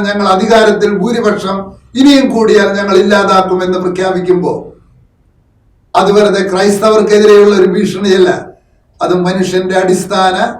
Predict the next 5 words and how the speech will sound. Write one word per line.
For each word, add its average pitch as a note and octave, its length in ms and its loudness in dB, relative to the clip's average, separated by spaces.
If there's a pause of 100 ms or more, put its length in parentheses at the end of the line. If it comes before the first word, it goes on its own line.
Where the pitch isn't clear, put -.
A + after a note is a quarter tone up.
(360)
സ്വഭാവത്തിന്, F#3 640 2 (100)
സ്വാതന്ത്ര്യം A3+ 640 2
എന്റെ F#3+ 220 -2 (460)
ജന്മാവകാശമാണ്, G#3+ 1040 2 (680)
അത് F3 120 0